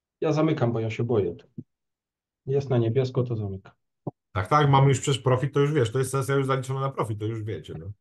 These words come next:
Speaker 2: Także <laughs> ale spokojnie, Adriana tu trzyma kciuki, tak. On jak mówi, że będzie po prostu, a, profit, to będzie profit. Trzeba wierzyć po prostu w energię,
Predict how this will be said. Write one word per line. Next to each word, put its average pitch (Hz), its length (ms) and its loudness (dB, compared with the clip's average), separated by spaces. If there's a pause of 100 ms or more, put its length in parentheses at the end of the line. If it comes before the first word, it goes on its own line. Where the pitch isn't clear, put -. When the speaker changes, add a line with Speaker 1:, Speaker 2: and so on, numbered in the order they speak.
(160)
Speaker 2:
Także 113 200 2 (640)
<laughs> - 1800 -2
ale 131 220 2
spokojnie, 160 760 4
Adriana 147 420 2
tu - 120 -16
trzyma 139 260 -2
kciuki, 139 640 -4 (480)
tak. 107 440 -8 (880)
On 110 140 -4
jak 113 140 0
mówi, 139 200 2
że 131 120 2
będzie 127 220 2
po 117 80 -6
prostu, 120 520 -2 (480)
a, 98 420 -4
profit, 139 360 0
to 120 80 0
będzie 113 200 0
profit. 139 520 -2 (760)
Trzeba 110 220 -6
wierzyć 110 300 -2
po 104 80 -10
prostu 107 280 -6
w 107 60 -2
energię, 113 520 0